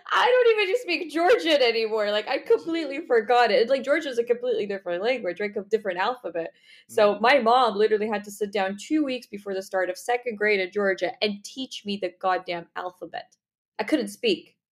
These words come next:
Speaker 2: Whoa.
Speaker 1: It was, like, a double, like, in-, like, immigration as a kid. And I think that had a very huge impact, mind you, because, because I learned English at that age, I think, like, I actually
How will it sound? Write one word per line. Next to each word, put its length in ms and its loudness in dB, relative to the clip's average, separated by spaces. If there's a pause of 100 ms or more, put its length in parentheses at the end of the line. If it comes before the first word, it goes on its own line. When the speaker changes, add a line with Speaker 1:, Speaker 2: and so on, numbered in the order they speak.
(1400)
Speaker 2:
Whoa. 280 -20 (600)
Speaker 1:
It 240 2
was, 140 2
like, 120 0
a 240 -2 (120)
double, 580 6
like, 400 0
in-, 180 -2 (220)
like, 340 -6 (120)
immigration 800 -2
as 180 -4
a 60 -6
kid. 400 -2
And 180 -4
I 140 -4
think 300 -4
that 200 -2
had 120 -4
a 40 0
very 300 -2
huge 240 -12
impact, 380 -6
mind 220 -10
you, 100 -8
because, 380 -6 (380)
because 460 -2
I 120 0
learned 240 -4
English 320 -10
at 180 -6
that 200 -6
age, 340 -6
I 120 -6
think, 360 -10
like, 280 -6
I 320 -4 (100)
actually 760 -8